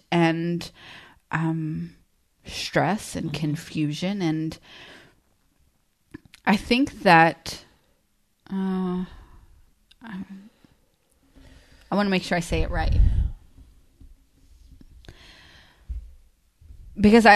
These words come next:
Speaker 1: I, I think of, like, one time in particular and everything that, that built up to that moment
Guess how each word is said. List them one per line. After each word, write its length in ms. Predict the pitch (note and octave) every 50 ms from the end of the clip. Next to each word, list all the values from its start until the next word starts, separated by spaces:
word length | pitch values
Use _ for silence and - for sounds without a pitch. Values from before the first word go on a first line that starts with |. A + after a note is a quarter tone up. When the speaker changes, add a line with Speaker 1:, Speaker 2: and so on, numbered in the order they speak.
| G3+ G#3+
Speaker 1:
I, 100 | G#3+ B3 -
I 40 | A3+
think 220 | - C#4 C#4 C4+
of, 160 | C4 G3+ F#3+
like, 240 | G#3+ F3 G3 F#3 - -
one 380 | - C#3 F#3+ F#3 G3 G3+ G#3 G#3
time 560 | G#3 G#3+ G3+ F#3+ F3 E3+ E3 E3 E3 E3+ F#3 F#3 - - - - _ _ _ _ _ _ _ _ _ _ _ _ - - - - - _ _ _ _ _ _ _ _ -
in 120 | E3+ E3+ E3+
particular 720 | F3 E3+ E3 - F3 E3 - E3 D#3 E3 E3 E3+ F3+ G3 - _ _ _ -
and 600 | E3 E3+ E3 E3 E3 D#3+ E3 E3+ E3 - - - _ - - - _ _ _ _ -
everything 500 | E3+ F3+ F#3 G3+ G3 - A3+ G3 G3 F3+
that, 260 | F#3 F3+ - - G3+
that 260 | F3+ E3+ D#3+ - F3
built 240 | - F#3 F#3 F#3 - -
up 220 | F3+ F3+ - -
to 120 | - - F3+
that 220 | E3+ F3 - -
moment 640 | F3+ F3 E3 D#3+ D#3+ E3 F3 - - - - - -